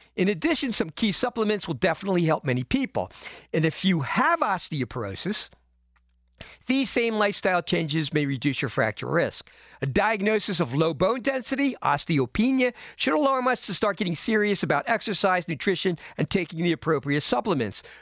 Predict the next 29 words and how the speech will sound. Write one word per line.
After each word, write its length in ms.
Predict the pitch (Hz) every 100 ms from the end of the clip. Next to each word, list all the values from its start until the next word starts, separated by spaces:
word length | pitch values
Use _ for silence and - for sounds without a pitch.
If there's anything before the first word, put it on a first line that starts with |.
| -
The 80 | 151
good 200 | 160 143
news 400 | 220 349 302 240
is 100 | 185
that 180 | 190
there 100 | 185 165
are 40 |
several 400 | - 262 254 240
cases 440 | - 196 170 180 -
and 200 | 208 240
testimonials 720 | - 196 208 180 170 165 165 -
of 240 | 185 220
women 380 | 226 202 190 202 - - -
reversing 460 | 170 147 202 - 247
their 140 | 254
osteopenia 960 | 202 202 - 220 214 202 202 202 208 190 -
without 440 | 165 - 180 180
the 80 | 214
use 220 | 175 160
of 120 | 180
drugs. 480 | - 277 233 131 - - - -
I 140 | 170
have 120 | 240
heard 460 | 214 190 214 190 170
more 240 | 151 277
than 140 | 220 151
my 180 | 151 202
fair 240 | 165 147
share 340 | - 139 147